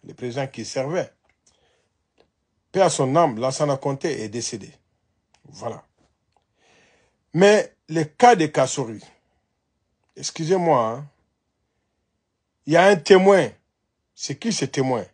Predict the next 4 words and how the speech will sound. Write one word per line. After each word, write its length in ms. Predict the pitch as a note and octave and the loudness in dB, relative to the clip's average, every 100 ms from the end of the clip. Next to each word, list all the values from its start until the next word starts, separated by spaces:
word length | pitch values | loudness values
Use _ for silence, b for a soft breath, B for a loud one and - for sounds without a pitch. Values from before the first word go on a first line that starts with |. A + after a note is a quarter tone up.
| _ _ _ _ _ _ _ _ _ _ _ _ _ _ _ _ _ _ _ | _ _ _ _ _ _ _ _ _ _ _ _ _ _ _ _ _ _ _
Alpha 320 | C#3 D3 D#3+ D3+ | -8 -6 -6 -6
Condé 320 | D#3+ D#3 D#3 | -6 -6 -6
est 200 | - G#2 | -6 -8
là. 200 | A2+ | -8